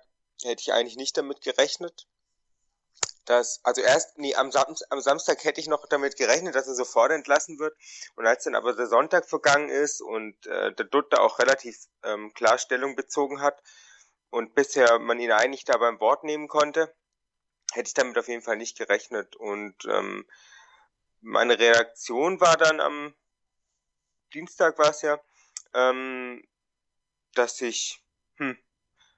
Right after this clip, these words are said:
ja, ich, also ich, ich war dann, ich, ich habe mich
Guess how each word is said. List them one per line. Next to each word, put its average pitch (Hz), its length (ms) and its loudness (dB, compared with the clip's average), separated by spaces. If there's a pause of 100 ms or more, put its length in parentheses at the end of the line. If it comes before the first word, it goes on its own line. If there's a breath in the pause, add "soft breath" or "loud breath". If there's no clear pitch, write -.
(800)
ja, 120 300 6
ich, - 180 -4
also 120 320 -2 (120)
ich, - 260 -20
ich - 160 -20
war 123 140 4
dann, 127 220 2
ich, - 260 -12
ich - 120 -14
habe 139 120 0
mich 135 180 -8